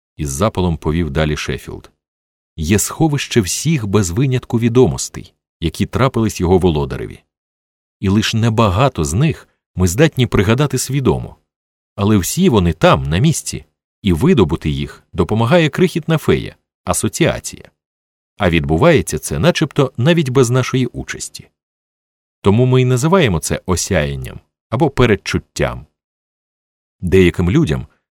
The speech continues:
вони властиві більше, ніж іншим. А в декого їх можна підсилити спеціальним тренуванням. Дехто досягає тут просто таки феноменальної досконалості, от як Марк Анунчіо та ще сотня таких, як він.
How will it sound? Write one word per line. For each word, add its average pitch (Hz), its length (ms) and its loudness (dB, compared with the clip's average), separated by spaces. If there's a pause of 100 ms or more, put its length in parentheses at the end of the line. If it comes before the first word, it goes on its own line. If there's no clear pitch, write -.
вони 156 240 4
властиві 160 640 2
більше, 120 420 0
ніж 113 280 -2
іншим. - 440 -8 (880)
А 82 120 0
в 65 100 -4
декого 78 500 -2 (280)
їх 123 280 0
можна 151 240 4
підсилити 147 600 0
спеціальним 117 560 0
тренуванням. 92 760 -2 (960)
Дехто 87 500 -2
досягає 87 460 0
тут - 180 -4
просто 120 380 0
таки 117 240 -2
феноменальної 98 800 2
досконалості, 82 840 -6 (440)
от 104 180 -2
як 95 300 0
Марк 107 420 -2
Анунчіо 76 680 -2 (140)
та 139 100 -2
ще - 280 -2
сотня 117 440 -2
таких, - 360 -4
як 82 200 -2
він. 65 260 -10